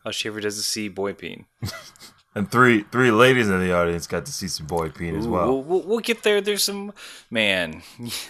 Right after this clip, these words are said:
Speaker 2: I, I know.
Speaker 1: a lot
Speaker 2: I
Speaker 1: of craziness goes on in this episode.
Speaker 2: Mm-hmm, mm-hmm.
Speaker 1: Goku's not dead.
Speaker 2: No,
Speaker 1: But
Speaker 2: hooray!
Speaker 1: i-, if, if he's alive, he's not hit by a Kamehameha. How, how did Roshi stop him?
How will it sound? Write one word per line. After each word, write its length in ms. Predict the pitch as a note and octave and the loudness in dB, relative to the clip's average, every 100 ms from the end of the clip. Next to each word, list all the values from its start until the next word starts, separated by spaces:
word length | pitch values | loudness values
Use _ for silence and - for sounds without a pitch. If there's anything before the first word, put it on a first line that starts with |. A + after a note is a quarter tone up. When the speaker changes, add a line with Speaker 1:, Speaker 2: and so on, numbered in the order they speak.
| - | 6
Speaker 2:
I, 260 | B2+ C#3+ - | 6 6 2
I 140 | A#2+ D3 | 4 6
know. 160 | G#2 | 8
Speaker 1:
a 20 | |
lot 160 | F3+ F#3 | 8 8
Speaker 2:
I 40 | |
Speaker 1:
of 60 | F3+ | 6
craziness 760 | - - F#3+ G3 D#3 E3 D#3+ - | 0 4 6 6 6 2 2 2
goes 260 | D3+ C#3 | 2 4
on 160 | C#3+ C3 | 4 4
in 100 | F#2+ | 0
this 160 | F2 | -6
episode. 520 | F#2 - - C#2 - G#2 | -10 -10 -8 -6 -4 -4
Speaker 2:
Mm-hmm, 400 | G2+ A#2 B2+ G#2+ | -2 -4 -4 -4
mm-hmm. 180 | G#2+ A#2 - - _ | -4 -8 -14 -20 _
Speaker 1:
Goku's 420 | D#3+ F3 F#3 D#3+ | 2 4 4 2
not 220 | C#3+ B2 - | 2 0 0
dead. 300 | - - - _ _ _ | -10 -12 -20 _ _ _
Speaker 2:
No, 400 | G3 A3 F#3+ F#2 | 8 10 10 8
Speaker 1:
But 140 | - - | 0 0
Speaker 2:
hooray! 680 | F3+ G#3 G3+ G3+ G#3 F3+ | 4 6 8 6 4 2
Speaker 1:
i-, 320 | F3 - C3 | 2 2 4
if, 100 | C3 | 2
if 160 | A2 B2+ | 0 -4
he's 180 | C#3 A2 | -2 -2
alive, 400 | G#2 C#3+ G3 A2+ | 0 0 0 -2
he's 180 | G#2+ F#2+ | -4 -4
not 140 | G#2+ | -4
hit 200 | G#2+ A2+ | -4 -6
by 120 | G#2 | -4
a 180 | G2 F2 | -2 -4
Kamehameha. 920 | - A#2 A2 G#2 F#2 C3 D3 C#2+ - - _ _ - - - _ | -6 -8 -8 -8 -8 -4 -4 -4 -8 -16 _ _ -20 -20 -20 _
How, 640 | - D#3+ E3 D3+ D3+ D3+ C3+ | -10 -2 0 2 0 -2 -4
how 280 | - C#3+ D3+ | -2 -2 -2
did 180 | D3+ | -4
Roshi 420 | D3+ D#3 D3+ - C#3+ | -6 -8 -6 -8 -8
stop 360 | - F3 F#3 | -8 -12 -16
him? 240 | - - | -18 -20